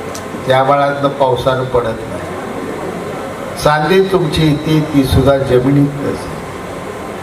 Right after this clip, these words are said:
हीच माता तुम्हाला आणि आम्हाला पोषित करत असते. आणि आज या धरती मातेतूनच तुम्ही व्यवसाय करताय.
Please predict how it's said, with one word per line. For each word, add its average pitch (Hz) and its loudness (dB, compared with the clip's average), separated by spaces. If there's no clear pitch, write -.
हीच 196 4
माता 151 2
तुम्हाला 135 4
आणि 123 2
आम्हाला 117 0
पोषित 120 2
करत 104 0
असते. - -4
आणि 160 4
आज 165 4
या 151 4
धरती 143 0
मातेतूनच 143 2
तुम्ही 131 2
व्यवसाय 117 4
करताय. - -2